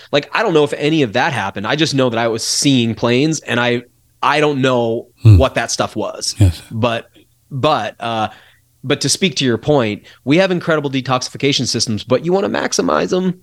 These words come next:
Speaker 2: Oh, yeah.
Speaker 1: Sweating, you
Speaker 2: Oh, yeah.
Speaker 1: know?
Speaker 2: Yeah.
Speaker 1: Uh, that, that thing of, like, burning the furnace I was talking about, 'cause you exhale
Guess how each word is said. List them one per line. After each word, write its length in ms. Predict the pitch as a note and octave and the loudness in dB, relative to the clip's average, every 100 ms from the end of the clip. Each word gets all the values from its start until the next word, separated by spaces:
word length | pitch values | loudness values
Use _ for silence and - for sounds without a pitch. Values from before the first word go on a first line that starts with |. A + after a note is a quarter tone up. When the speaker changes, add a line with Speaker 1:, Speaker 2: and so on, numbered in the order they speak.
| - | 2
Speaker 2:
Oh, 160 | D3 G3+ | 4 6
yeah. 240 | C#3+ G2 - | 6 4 0
Speaker 1:
Sweating, 600 | - C#3 D3 D3 D3+ D3 _ _ - | -2 2 2 2 -2 -10 _ _ 2
you 80 | A#2 | 6
Speaker 2:
Oh, 20 | |
yeah. 0 | |
Speaker 1:
know? 380 | C3 C3+ C3+ C3+ - - | 6 6 0 -4 -10 4
Speaker 2:
Yeah. 140 | A#2+ A2 _ _ - | 4 4 _ _ -12
Speaker 1:
Uh, 160 | - G#2+ C3+ - B2 | -4 -4 -6 -10 -2
that, 220 | C3+ D#3 | -2 0
that 200 | D#3 E3 - | 0 -2 0
thing 160 | F#3 | 0
of, 100 | E3 | 2
like, 220 | C#3+ B2 | 0 -2
burning 420 | A2+ C#3 D#3 D#3 C#3 | 0 2 2 0 0
the 120 | C3 | 0
furnace 760 | - - - - C#3+ D3+ E3 | -2 -20 -20 -2 0 2 2
I 60 | E3 | 2
was 180 | D#3+ - | 0 0
talking 320 | D3 D#3 E3 | 0 0 0
about, 420 | D#3+ D#3 D#3+ E3 - | -2 0 0 -2 -4
'cause 180 | A#2+ | -4
you 100 | C#3+ - | -4 -4
exhale 840 | D#3 D#3 - - A#2+ B2 C#3 E3+ | -4 -4 -8 -8 -2 0 2 0